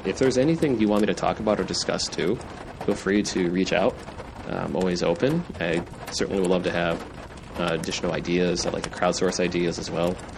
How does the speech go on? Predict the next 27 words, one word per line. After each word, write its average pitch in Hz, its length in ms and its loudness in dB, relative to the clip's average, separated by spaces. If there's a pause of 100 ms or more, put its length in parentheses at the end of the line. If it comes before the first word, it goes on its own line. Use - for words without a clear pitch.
(500)
Uh, - 280 -8 (560)
and, 85 340 -2 (560)
and 95 220 0
probably 143 220 6
like 107 140 4
to 85 100 2
add 92 100 4
a 87 40 2
little 90 180 0
twist - 320 -4
to 113 60 -2
it - 120 -8
too. - 220 -8 (420)
Uh, 92 140 -4 (600)
me 110 100 2
personally, - 520 0
I'd, 87 240 -2
I'd 92 160 -2
like 92 180 2
to 92 100 -4
just 85 260 -2 (480)
add 90 180 2 (200)
twists - 600 -4 (260)
and 95 100 -2
flavors 90 540 0
to, - 120 0
like, 87 360 2